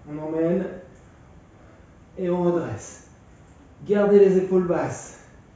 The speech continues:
Gardez les omoplates bien collées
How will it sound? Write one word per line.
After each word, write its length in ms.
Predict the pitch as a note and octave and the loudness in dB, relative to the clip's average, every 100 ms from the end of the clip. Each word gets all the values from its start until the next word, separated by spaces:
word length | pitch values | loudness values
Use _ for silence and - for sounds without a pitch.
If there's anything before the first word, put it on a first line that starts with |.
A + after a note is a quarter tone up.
| - - - - | -20 -20 -20 -12
Gardez 400 | F3 F3 F#3 E3+ - - | -8 -2 0 -2 -6 -12
les 180 | E3 D#3+ | -10 -8
omoplates 760 | E3 F3+ F3 F#3 E3+ - - - - - - - - - - - - - | -4 -4 -2 -4 -4 -8 -16 -20 -20 -20 -20 -20 -20 -20 -20 -20 -20 -12
bien 260 | - F#3+ | -4 -4
collées 580 | - - E3+ F3+ F3 - | -4 -4 -2 0 -2 -6